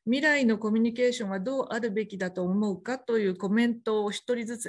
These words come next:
いただいて、その後は、あの、視聴者から質問を受けていきたいと思います。それでは最初の順番で、未来のコミュニケーションはどうあるべきかというのを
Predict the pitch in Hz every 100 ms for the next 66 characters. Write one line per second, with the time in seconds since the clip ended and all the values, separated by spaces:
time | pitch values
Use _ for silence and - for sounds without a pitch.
0 | - 190 226 247 262 247 - 208 180 -
1 | - 269 330 359 339 196 151 - - 214
2 | 190 180 165 - - - - - 247 233
3 | 170 151 - _ _ _ _ _ - -
4 | 214 208 190 175 - 180 185 180 147 -
5 | - - 170 160 160 - 165 160 175 180
6 | - - - - 262 302 339 226 180 240
7 | 262 277 277 247 262 254 240 240 220 226
8 | - - - 240 262 214 175 180 190 208
9 | 208 226 214 180 170 226 254 202 214 202
10 | 214 - 269 285 202 190 180 160 151 -